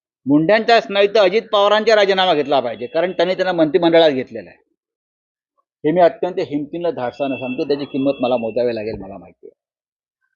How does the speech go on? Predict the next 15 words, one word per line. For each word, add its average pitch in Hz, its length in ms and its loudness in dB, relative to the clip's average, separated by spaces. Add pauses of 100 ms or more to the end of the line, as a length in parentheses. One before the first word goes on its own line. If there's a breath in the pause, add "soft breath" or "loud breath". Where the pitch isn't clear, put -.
काय 185 120 2
चाललंय 185 260 4
या 156 60 4
राज्यामध्ये? 110 460 -6
हे - 600 -16
राज्य 170 320 0
तुम्ही 185 380 -6 (640)
कोणत्या 156 320 2
दिशेला 202 380 0
घेऊन 165 300 -2
चाललेला? 117 480 -6 (1500)
काय 170 440 2 (1800)
राज्याच्या 127 500 2
मुख्यमंत्र्यांना 151 840 -2 (140)
हे 143 140 -12